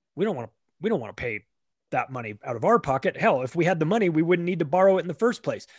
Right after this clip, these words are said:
Let's find somebody else who will pay for that." So they created the Internal Revenue Service. So the I R S goes around and taxes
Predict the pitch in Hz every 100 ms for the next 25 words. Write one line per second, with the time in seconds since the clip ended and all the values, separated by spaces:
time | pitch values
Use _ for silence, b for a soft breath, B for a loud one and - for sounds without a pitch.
0 | B 202 214 269 254 - 226 175 151 147
1 | - 123 107 113 - 104 87 - B B
2 | B - - 190 190 180 202 208 214 175
3 | 196 156 185 190 170 147 151 139 117 127
4 | 110 104 - B B - 185 170 - 156
5 | - 202 254 190 180 170 - 165 151 156
6 | 151 143 139 - _ _ _ 170 147 -
7 | - 208 226 - 165 123